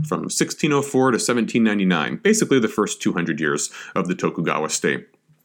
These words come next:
A family known as the Matsumai family, M A T S U M A E, the Matsumai family obtained what was, uh, called a charter, obtained a charter from the shogun in Edo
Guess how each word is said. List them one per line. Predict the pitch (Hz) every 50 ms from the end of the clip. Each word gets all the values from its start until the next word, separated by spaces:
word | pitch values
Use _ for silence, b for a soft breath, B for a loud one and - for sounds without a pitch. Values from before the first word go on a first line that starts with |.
| _ _ _ -
A | 123 123
family | - - 170 175 180 180 175 175 175
known | 156 143 139 139 139 135
as | - - 117 117 120 117 113 - B B B B
the | B 113
Matsumai | 110 120 139 156 151 - - 147 135 123 113 104 95 95
family, | 95 - 98 87 80 80 78 76 78 -
M | - 123 135 139 -
A | - 123 127 120 113 117
T | - - 190 185 185 180 175 - -
S | 131 135 - - - -
U | 120 135 135 123 - -
M | 113 120 120 120 113 117 -
A | 113 117 120 120 110 - -
E, | - 127 135 131 131 - - - B B B B B B
the | 131 127
Matsumai | 131 139 139 160 - - - 156 127 120 107 95 90 92
family | - 95 87 87 85 87 95 117 135 - - -
obtained | 123 117 - - - 175 175 180 185 185 165
what | 147 131 113
was, | 123 131 117 - - - -
uh, | 135 131 127 123 113 117
called | - 147 139 135 131 - -
a | 123 113 113 -
charter, | - - - 135 131 131 107 90 - - -
obtained | - 110 - - 135 135 123 117
a | 101 101
charter | - - - - 165 170 175 170 175 180 170
from | - 143 131 120 113
the | 107
shogun | - - - - 156 156 156 147 160 165 160 -
in | - 131 120 113 113 -
Edo | 143 147 151 135 127 104 104 151 - -